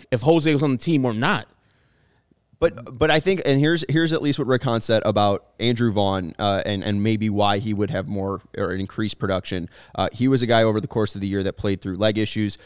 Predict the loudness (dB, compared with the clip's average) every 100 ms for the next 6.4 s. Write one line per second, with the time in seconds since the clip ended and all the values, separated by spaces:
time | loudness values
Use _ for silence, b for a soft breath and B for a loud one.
0 | b 0 2 2 0 0 -2 -4 -2 -2
1 | -2 -4 -4 -4 -4 -4 -4 -6 -6 -4
2 | -4 -2 -2 -2 b b 0 2 0 -2
3 | 0 0 -2 -6 -6 -2 0 -2 0 -2
4 | -2 -4 -4 -4 -6 -4 -4 -4 -4 -8
5 | -6 -8 -8 -10 -8 -6 -8 -6 -6 -6
6 | -4 -2 -2